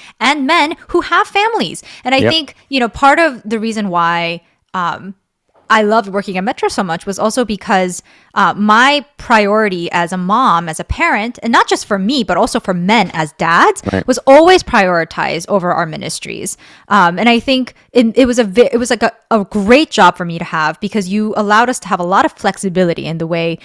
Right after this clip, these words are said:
Speaker 1: like, it was basically like, "As long as you do your work, we don't really
Speaker 2: That's
Speaker 1: care
Speaker 2: right.
Speaker 1: how you do it.
Speaker 2: Yep.
Speaker 1: Just do your work."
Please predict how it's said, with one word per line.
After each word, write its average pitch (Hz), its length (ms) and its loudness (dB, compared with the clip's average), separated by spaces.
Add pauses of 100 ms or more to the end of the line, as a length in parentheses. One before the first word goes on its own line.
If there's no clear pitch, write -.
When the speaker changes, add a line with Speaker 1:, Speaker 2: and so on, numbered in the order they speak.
(140)
Speaker 1:
like, 233 120 0
it 247 60 4
was 247 100 4
basically 262 440 0
like, 170 280 -4
"As 196 140 -4
long 254 160 4
as 392 160 -4
you 226 80 2
do 220 120 4
your 185 180 2
work, 170 340 0 (380)
we 240 80 4
don't 254 160 2
really 262 140 4
Speaker 2:
That's - 100 -4
Speaker 1:
care 214 100 2
Speaker 2:
right. 139 80 2
Speaker 1:
how 185 240 2
you 196 160 2
do 175 180 0
it. 381 220 2 (220)
Speaker 2:
Yep. - 140 -2
Speaker 1:
Just - 180 -12
do 226 100 -2
your 185 140 -6
work." - 320 -10